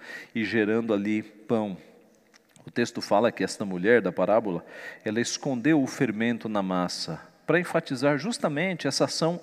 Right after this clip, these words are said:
invisível do fermento, que fica ali escondido na massa, levedando toda a massa. O texto fala que ela tomou três medidas de farinha, uma medida que é o equivalente a treze litros.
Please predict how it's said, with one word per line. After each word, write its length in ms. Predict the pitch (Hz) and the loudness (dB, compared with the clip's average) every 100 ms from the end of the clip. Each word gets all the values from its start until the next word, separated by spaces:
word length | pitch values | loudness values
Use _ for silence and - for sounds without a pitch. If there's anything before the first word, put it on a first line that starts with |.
| - | -6
invisível 680 | 208 196 165 170 190 135 | -4 -2 -2 0 0 0
do 140 | 120 127 | 0 -2
fermento, 520 | - 120 113 110 - | 0 0 2 0 -2
que 80 | - | -8
fica 220 | 226 226 | 0 0
ali 100 | 208 | 0
escondido 640 | 208 - 220 170 226 190 | -2 -4 -6 -2 -2 0
na 100 | 165 | -2
massa, 540 | 143 151 143 - - - - - - | 2 2 2 2 -2 -2 -10 -14 0
levedando 800 | 131 147 151 127 147 160 107 92 - - - | 6 6 6 2 2 2 -2 -4 -6 -20 -8
toda 260 | 113 110 107 | -4 0 0
a 40 | |
massa. 560 | 90 82 - - 80 - - - | 0 -2 -2 -6 -6 -12 -16 -8
O 80 | - | -6
texto 300 | 147 196 - | 0 0 0
fala 240 | - 170 180 | 4 4 6
que 100 | 180 | 4
ela 120 | 165 | 2
tomou 420 | - 139 156 151 | 2 2 2 2
três 400 | - 175 220 185 | 0 0 2 0
medidas 480 | 175 147 156 170 135 | 0 0 0 0 0
de 120 | 156 | -2
farinha, 600 | - 156 131 139 110 82 - - - | 4 4 4 0 0 -2 -6 -20 -8
uma 180 | 208 226 | 0 0
medida 540 | 175 139 127 143 110 | 2 2 4 4 4
que 560 | 107 - 185 131 98 - - | 0 0 2 4 2 -2 2
é 260 | 135 147 147 | 6 6 6
o 100 | 143 | 2
equivalente 840 | 139 135 127 120 139 131 - 131 - | 2 2 2 2 -2 -2 -2 -2 2
a 320 | 117 110 101 - | 2 2 -4 0
treze 320 | 175 175 143 | 4 4 6
litros. 680 | 135 120 - - - - - | 4 4 2 -8 -10 -10 -12